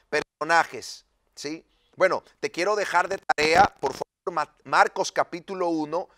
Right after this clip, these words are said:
del veintinueve al treinta y uno. Marcos uno, del veintinueve al treinta y uno,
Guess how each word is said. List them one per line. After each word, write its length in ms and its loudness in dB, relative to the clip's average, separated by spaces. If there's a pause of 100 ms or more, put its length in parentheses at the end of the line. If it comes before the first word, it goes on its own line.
(120)
del 220 -6
veintinueve 540 -4
al 60 -18
treinta 320 -4
y 80 -8
uno. 280 -10
Marcos 480 -4
uno, 240 -8
del 120 -6
veintinueve 460 -8
al 80 -6
treinta 320 -6
y 80 -8
uno, 280 -8